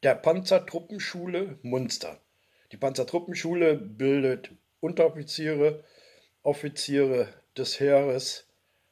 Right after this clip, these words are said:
aus, riesiger Schulungsbereich. Und im vorderen Teil der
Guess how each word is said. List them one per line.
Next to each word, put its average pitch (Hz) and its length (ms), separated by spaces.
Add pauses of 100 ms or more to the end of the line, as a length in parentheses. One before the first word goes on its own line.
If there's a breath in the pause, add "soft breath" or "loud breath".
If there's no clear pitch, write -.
(200)
aus, 147 580
riesiger 147 1040
Schulungsbereich. 135 1200 (800 soft breath)
Und 143 200
im 135 180
vorderen 226 800
Teil 185 480 (520)
der 120 340